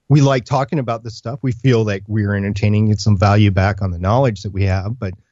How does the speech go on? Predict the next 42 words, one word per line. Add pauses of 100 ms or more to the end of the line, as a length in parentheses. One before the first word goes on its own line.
(500)
we
just
don't
have
the,
the
key
guests (140)
that
some
of
the
other
podcasts
would
be.
So
based
on
that,
I,
I (520)
would
give
myself
a, (880)
at
best
a
B,
if
not
a
C, (560)
um, (340)
you
know, (420)
B
minus,
C
plus
area.